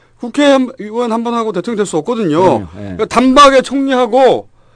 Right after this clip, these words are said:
Speaker 1: 그다음에 대선 후보로 바로 나와라.
Speaker 2: 예.
Speaker 1: 이 제안이 혹한 거지. 그게 민주당이든 한나라당이든 중요하지
Speaker 2: 음,
Speaker 1: 않은 거야.
Speaker 2: 예.
Speaker 1: 거기서 씨발.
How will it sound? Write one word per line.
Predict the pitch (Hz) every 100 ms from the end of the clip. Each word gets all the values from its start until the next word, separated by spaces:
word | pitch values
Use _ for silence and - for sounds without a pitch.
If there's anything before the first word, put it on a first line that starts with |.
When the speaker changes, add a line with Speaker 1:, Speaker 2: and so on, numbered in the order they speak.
| _ -
Speaker 1:
그다음에 | 233 277
대선 | 202 233
후보로 | 262 240
바로 | 175 233
나와라. | 185 165 240 170 120
Speaker 2:
예. |
Speaker 1:
이 | 117 247
제안이 | 208 247 254
혹한 | 240 247 269
거지. | 269 190 127
그게 | 180
민주당이든 | 196 208 285 311 254 208 202
한나라당이든 | 262 277 254 220
중요하지 | - 214 233
Speaker 2:
음, |
Speaker 1:
않은 | 147 180
거야. | 233 127
Speaker 2:
예. | 107 107 101 185 165
Speaker 1:
거기서 | 214 285 262 311 285
씨발. | - 277 285 302 269